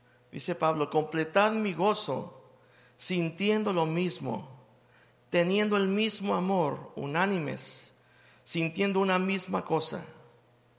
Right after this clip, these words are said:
Dice el tres, "Nada hagáis por contienda", o sea, pleito, "o por vanagloria,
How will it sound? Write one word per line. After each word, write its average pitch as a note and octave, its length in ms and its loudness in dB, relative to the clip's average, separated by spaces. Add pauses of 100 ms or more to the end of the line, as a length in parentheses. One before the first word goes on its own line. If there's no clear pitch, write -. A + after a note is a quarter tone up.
(480)
Dice C#3+ 260 -2
el C#3+ 120 -4
tres, C#3+ 280 -2
"Nada G3+ 340 2
hagáis F3+ 500 0
por D#3 220 -4
contienda", G3+ 600 -2 (720)
o - 40 -14
sea, - 260 -8
pleito, G3 420 -2 (1700)
"o D#3+ 120 6
por E3+ 200 2
vanagloria, E3+ 760 2